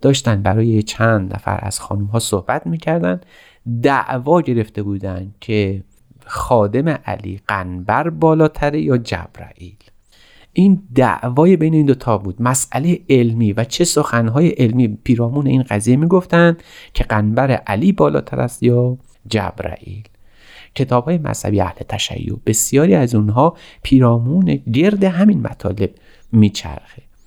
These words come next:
در صورتی که حضرت بهاءالله می‌فرمایند اگر یه خورده توجه می‌کردن، آخه این سخن چه فایده‌ای داشت برای اون شنوندگان، چه مرتبتی به اونها اضافه می‌کرد؟ و هر دو غافل از این حقیقت بودن که اگر جبرائیل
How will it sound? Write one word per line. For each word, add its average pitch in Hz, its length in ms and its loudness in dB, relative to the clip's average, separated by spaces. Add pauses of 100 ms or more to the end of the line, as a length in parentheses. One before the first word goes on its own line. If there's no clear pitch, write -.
(600)
در 147 120 2
صورتی 165 240 -2
که 147 60 -2
حضرت 135 220 0
بهاءالله 127 300 4
می‌فرمایند 123 400 0
اگر 113 220 -2
یه 120 300 0
خورده 220 340 -2
توجه 131 560 0
می‌کردن، 107 540 -6
آخه - 160 -2
این 190 100 4
سخن 185 340 0
چه - 160 -6
فایده‌ای 156 680 2
داشت 107 300 -2
برای 101 280 -2
اون 104 100 -2
شنوندگان، 90 840 -6 (500)
چه - 140 -2
مرتبتی 180 640 0
به 190 80 6
اونها 127 260 0
اضافه 95 380 -4
می‌کرد؟ - 500 -14 (300)
و 143 60 2
هر 147 280 -2
دو 165 180 -2
غافل 208 360 0
از 165 140 2
این 123 100 0
حقیقت 110 420 -8
بودن 98 260 -4
که - 200 -6
اگر 202 340 0
جبرائیل 123 560 -2